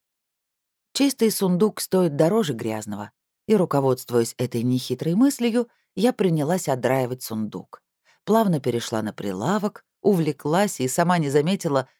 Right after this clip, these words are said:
как оказалась у полок с чистой тряпкой в одной руке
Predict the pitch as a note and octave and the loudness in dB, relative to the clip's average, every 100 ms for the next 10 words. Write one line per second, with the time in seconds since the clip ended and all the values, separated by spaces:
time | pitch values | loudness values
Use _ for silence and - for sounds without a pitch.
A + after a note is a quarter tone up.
0 | _ F3 E3+ D#3 D#3+ D3 C#3 C3+ C#3 - | _ 0 0 2 4 4 2 0 -2 2
1 | F#3+ D3 - - - - D#3 C#3+ C3+ C3+ | 4 2 -2 -10 -6 -2 -2 -2 0 0
2 | A#2+ - C3 E3 C4 B3+ D3 - A#2 | 0 -2 0 2 2 2 0 0 -4